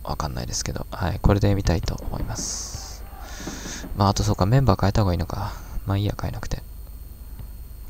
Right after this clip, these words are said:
やばい。コーチーニョ。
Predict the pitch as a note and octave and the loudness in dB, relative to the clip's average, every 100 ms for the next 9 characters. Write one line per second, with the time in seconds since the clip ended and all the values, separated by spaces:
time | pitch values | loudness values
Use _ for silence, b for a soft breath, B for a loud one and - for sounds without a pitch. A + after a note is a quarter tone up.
0 | - - - - - - - - - - | -12 -12 -12 -12 -12 -12 -12 -12 -12 -14
1 | - - - G2+ D2+ - - - - - | -14 -12 -2 2 2 0 -10 -12 -12 -12
2 | - - - - - - - - | -12 -12 -4 2 2 2 -2 -4